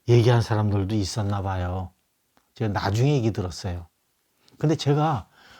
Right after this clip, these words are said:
너무 매화를 좋아하고 여기다 매화를 지금 심어놓은 지 십오 년이나 됐는데 십오 년 된 매화들,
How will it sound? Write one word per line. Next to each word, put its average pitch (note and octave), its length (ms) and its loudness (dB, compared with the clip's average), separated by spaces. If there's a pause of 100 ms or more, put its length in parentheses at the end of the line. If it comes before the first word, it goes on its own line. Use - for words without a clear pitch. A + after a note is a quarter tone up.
(280)
너무 G3+ 400 8
매화를 C#3 520 6
좋아하고 F#2 600 -2 (1400)
여기다 C3+ 280 8
매화를 C3 580 6 (260)
지금 C3+ 160 0
심어놓은 D3+ 460 0
지 A2+ 240 -2
십오 - 300 0
년이나 A#2+ 500 2
됐는데 F#2+ 640 -4 (460)
십오 F#3 340 2
년 F3+ 220 6
된 C#3+ 300 4
매화들, A#2 720 4